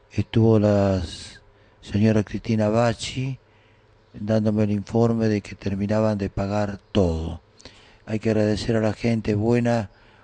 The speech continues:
que colabora. No solamente San Carlos Norte, que es gente de San Carlos Centro, que también colabora con el templo de San Carlos Norte, un templo muy lindo.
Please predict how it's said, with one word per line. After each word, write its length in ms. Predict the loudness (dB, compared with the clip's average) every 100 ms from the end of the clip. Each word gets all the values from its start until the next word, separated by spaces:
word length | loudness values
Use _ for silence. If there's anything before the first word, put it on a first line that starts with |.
| _ -14
que 140 | -4
colabora. 680 | 0 2 4 4 4 0 -6 _ -20 -20 -20 -20 _
No 120 | -2
solamente 520 | 2 2 2 0 -4
San 220 | -2 -2 0
Carlos 260 | 0 2
Norte, 380 | 0 -2 -2 -4
que 80 | -4
es 80 | -6
gente 380 | -6 -6 -2
de 180 | -2 -2
San 180 | -4 -6
Carlos 400 | -4 -4 -4 -4
Centro, 460 | -4 -6 -4 -4 -6 -10 -20 -20 _
que 120 | -6
también 300 | -2 -2 0
colabora 480 | 0 2 2 2 0
con 180 | -2 -2
el 160 | -4
templo 640 | -2 -2 -2 -2 0 0 -4 -14 -20 -20 _
de 480 | -6 0 2 2 0
San 220 | -2 -4
Carlos 340 | -2 0 0 0
Norte, 440 | -2 -2 -4 -8
un 120 | -8
templo 560 | -8 -8 -8 -6 -6 -6 -12 _ _ _ _
muy 160 | -4 0
lindo. 520 | 0 0 -2 -6 -8